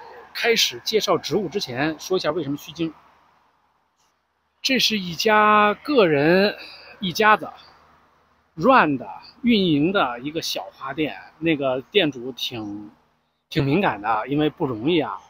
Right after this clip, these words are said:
在这儿做生意不容易，存活下来。你看那些大的苗圃花店全都倒闭了，对吗？不容易。他看见我在这儿拍花，说：“不行，不能这么拍，别人要，别人要，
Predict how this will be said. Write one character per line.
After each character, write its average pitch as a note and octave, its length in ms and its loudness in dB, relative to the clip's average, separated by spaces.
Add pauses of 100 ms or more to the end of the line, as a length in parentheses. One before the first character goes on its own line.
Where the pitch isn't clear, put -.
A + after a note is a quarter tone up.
(300)
在 F#3 160 2
这 F3 80 2
儿 D#3+ 140 4
做 F#3+ 200 2
生 G3+ 200 -2
意 F#3+ 80 0
不 G#3 180 -2
容 C#3 200 0
易， C3+ 200 0 (460)
存 F#3+ 200 2
活 A3+ 120 4
下 G3 140 0
来。 D3 120 2
你 D#3 100 0
看 F3 120 -2
那 F3+ 100 0
些 D#3+ 100 -6
大 E3+ 220 2
的 C3 180 -6 (140)
苗 C#3+ 180 -2
圃 C3+ 160 -16
花 F3 120 -6
店 F3 120 -2
全 C3 220 -8
都 F3+ 100 -2
倒 G2 220 -4
闭 E3 220 -4
了， A#2 100 -8 (880)
对 D#3+ 80 4
吗？ C3 300 0
不 A3+ 100 2
容 D3 160 2
易。 G3 140 -4 (1300)
他 - 100 4
看 - 340 0
见 G3 120 6
我 D#3 140 6
在 F#3 160 2
这 F3 80 4
儿 E3 60 6
拍 F#3 200 0
花， F3 200 4
说 E3+ 120 2
：“不 D#4 160 -6
行， C#4 160 2 (140)
不 C#4+ 100 6
能 C#4 140 4
这 B3+ 60 -2
么 B3 100 2
拍， A3+ 400 6
别 F#3 160 2
人 A#3 160 6
要， A3 260 6 (440)
别 G#3 120 6
人 A#3+ 140 6
要， G#3+ 220 8